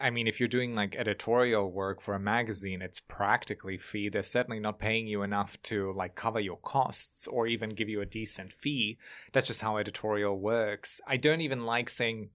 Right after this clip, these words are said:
"That's just how editorial works," as if it should be a given. It really shouldn't work that way, but it is what happens.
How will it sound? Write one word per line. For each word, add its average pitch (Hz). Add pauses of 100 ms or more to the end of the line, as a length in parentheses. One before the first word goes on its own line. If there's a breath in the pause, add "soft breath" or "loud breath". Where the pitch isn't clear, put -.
"That's 117
just -
how 104
editorial 104
works," 107
as 113
if 110
it 98
should 104
be 104
a 101
given. 104 (360 loud breath)
It 156
really 160
shouldn't 156
work 127
that 120
way, 120
but 113
it 135
is - (400)
what -
happens. -